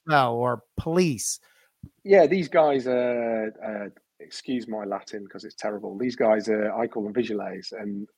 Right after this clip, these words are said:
Speaker 2: and what they
Speaker 1: Yeah.
Speaker 2: were, they were more firefighters and police, but they were the type of firefighters that were, if your, if your, uh, insula was burning down and you didn't have enough denarii, they probably wouldn't help you.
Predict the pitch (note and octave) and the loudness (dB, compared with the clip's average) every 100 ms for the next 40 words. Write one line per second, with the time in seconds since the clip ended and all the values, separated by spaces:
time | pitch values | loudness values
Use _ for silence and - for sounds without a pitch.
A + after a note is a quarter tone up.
0 | _ A2+ B2 B2 B2+ B2+ B2 C3+ D3+ F#3 | _ 2 6 6 6 6 6 4 4 4
1 | F3 - E3+ G3 - B2 G2+ - E2 - | 0 2 0 0 -2 -6 -8 -12 -14 -16
2 | - _ _ _ C#3 D3+ C#3+ - D3 C#3 | -18 _ _ _ 0 0 0 0 2 2
3 | F#2+ - - - C3+ D3 D#3 - F#3+ - | -2 -12 -16 -10 -2 2 2 4 2 2
4 | D#3+ E3 D3+ C#3 C#3+ B2 B2 A2+ B2 B2 | -2 0 0 0 -2 -4 -6 -8 -6 -4
5 | A#2+ A#2+ - C3 C#3+ C3 A#2+ - _ _ | -4 -4 -6 -6 -4 -2 -4 -8 _ _
6 | _ _ _ _ - A#2+ - C3+ B2+ B2 | _ _ _ _ -10 -8 0 2 2 2
7 | A#2+ B2 A#2 A#2 B2+ D3 C#3+ C#3+ B2 A#2+ | 0 0 0 -2 -4 -6 -6 -2 -2 -2
8 | A2 A#2+ A#2 A2+ A2+ A#2 A2+ A2 A2 A2 | 0 0 0 -2 0 0 -2 -4 -4 -4
9 | A#2+ A#2+ A2 G#2+ A2 - G#2+ A2+ G#2+ F#2+ | -4 -4 -4 -4 -6 -6 0 2 2 0
10 | G2+ _ - G#2 - A#2 A2 A2 G#2+ A#2 | -12 _ -10 -2 0 2 2 2 2 2
11 | A#2 C#3+ D#3 | 2 4 2